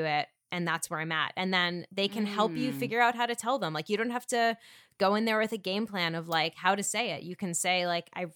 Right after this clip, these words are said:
Speaker 1: really think I need to tell you something," and then they'll help you. Um, you can also, like, practice saying it. You can kinda do some role plays, like, pretend to be yourself and then pretend to be your therapist and, like,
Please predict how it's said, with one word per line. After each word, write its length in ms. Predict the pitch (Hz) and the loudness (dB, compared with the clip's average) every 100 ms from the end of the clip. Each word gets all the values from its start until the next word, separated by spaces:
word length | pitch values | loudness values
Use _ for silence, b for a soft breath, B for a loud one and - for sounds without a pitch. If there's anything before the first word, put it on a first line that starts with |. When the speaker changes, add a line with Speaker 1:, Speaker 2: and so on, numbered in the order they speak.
| _ | _
Speaker 1:
really 300 | 165 185 196 | -8 -2 0
think 160 | 196 190 | 0 -4
I 60 | |
need 140 | 170 160 | -4 -6
to 80 | 156 | -8
tell 120 | 160 | -8
you 120 | 151 | -8
something," 420 | 151 147 - 151 | -8 -8 -8 -6
and 100 | 175 | -4
then 120 | 165 | -4
they'll 100 | 165 170 | -2 0
help 280 | 233 254 | 0 0
you. 240 | 175 160 165 B B - | -2 -2 -4 B B -2
Um, 260 | 196 185 170 | 0 0 -2
you 120 | 214 | -6
can 140 | 220 254 | 0 0
also, 200 | 294 381 | 0 -4
like, 200 | 370 - | -8 -4
practice 480 | - 226 - 196 | 0 0 0 -4
saying 360 | - 170 220 190 | -2 -2 -2 -2
it. 140 | 135 | -6
You 140 | - 175 | -8 -8
can 120 | 185 | -4
kinda 220 | 185 185 | -2 -2
do 160 | 180 180 | -4 -6
some 400 | - 180 170 165 | -4 -4 -4 -6
role 220 | 165 190 | -2 -2
plays, 320 | 202 220 220 | -2 -4 -2
like, 160 | 185 160 | -4 -6
pretend 260 | 175 175 | -8 -6
to 80 | 160 | -6
be 60 | 143 | -8
yourself 340 | 151 - 233 - | -4 0 0 -2
and 160 | - 170 | -6 -4
then 140 | 156 | -6
pretend 260 | 165 165 156 | -8 -8 -8
to 40 | |
be 60 | 156 | -8
your 120 | 147 | -6
therapist 480 | 226 247 247 240 190 | -2 0 0 -2 -2
and, 100 | 175 | -2
like, 140 | 156 | -4